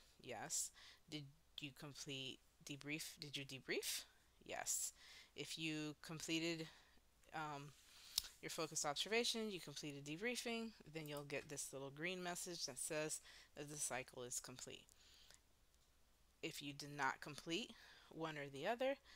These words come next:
then it'll highlight red. So in this, in cycle two, you complete, you debriefed, but you did not complete any observations. So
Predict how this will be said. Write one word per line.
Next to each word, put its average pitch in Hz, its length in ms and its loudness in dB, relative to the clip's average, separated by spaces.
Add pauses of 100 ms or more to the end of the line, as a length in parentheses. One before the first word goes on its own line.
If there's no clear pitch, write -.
(280)
then 147 220 -2
it'll 135 240 -4
highlight 131 340 -2
red. 151 280 2
So - 260 2
in 127 120 -8
this, 139 380 4 (100)
in 151 80 -4
cycle 123 540 2
two, 156 320 8 (1000)
you 139 800 -2 (400)
complete, 143 440 0 (100)
you 147 140 -2
debriefed, 139 640 0 (520)
but 156 120 2
you 139 100 -2
did 143 180 -2
not 139 200 0
complete 139 460 -4
any 127 180 -6
observations. - 800 0 (380)
So - 180 0